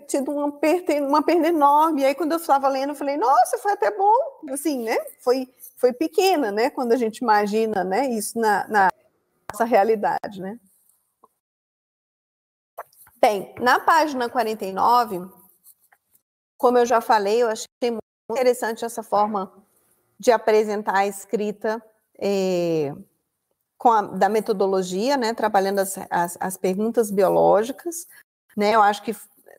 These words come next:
talvez isso fique mais claro, é, para o aluno, né, e mais claro a maneira didática,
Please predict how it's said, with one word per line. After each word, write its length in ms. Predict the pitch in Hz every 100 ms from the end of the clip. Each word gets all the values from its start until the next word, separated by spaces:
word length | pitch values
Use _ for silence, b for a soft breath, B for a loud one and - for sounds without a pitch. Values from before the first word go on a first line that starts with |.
| -
talvez 460 | 214 214 226 262
isso 200 | 240 240
fique 680 | 226 240 220 254 226 196 196 _
mais 360 | - 202 226 -
claro, 840 | - 254 208 226 381 247 214 190 -
é, 240 | 214 190
para 280 | 190 220 226
o 60 |
aluno, 680 | 208 190 190 214 262 277 269 - - - -
né, 180 | 214
e 40 | 247
mais 320 | 226 220 -
claro 360 | - 208 208 220
a 40 |
maneira 420 | 220 208 208 202 190
didática, 720 | 190 180 175 196 226 -